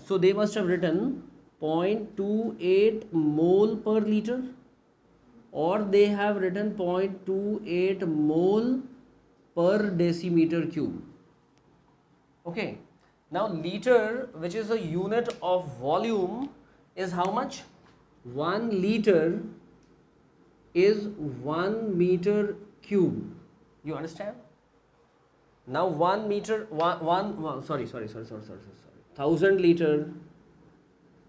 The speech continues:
thousand liter is equal to one meter cube. What does that mean? It means that in a, in a cuboid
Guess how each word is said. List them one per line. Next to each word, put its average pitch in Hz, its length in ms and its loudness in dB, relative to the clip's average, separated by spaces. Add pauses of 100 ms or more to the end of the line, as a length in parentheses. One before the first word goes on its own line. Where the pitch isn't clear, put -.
(180)
thousand 147 800 0
liter 147 360 0
is 139 220 -4
equal 143 260 -4
to 180 100 -2 (260)
one 139 260 -6
meter 139 220 -10
cube. 117 280 -10
What 147 160 2
does 185 100 -2
that 190 180 0
mean? 202 240 -6 (340)
It 151 140 -8
means 185 300 -4
that 170 580 -2
in 175 200 2
a, 262 300 0 (440)
in 165 200 0
a 170 260 0 (340)
cuboid 185 760 2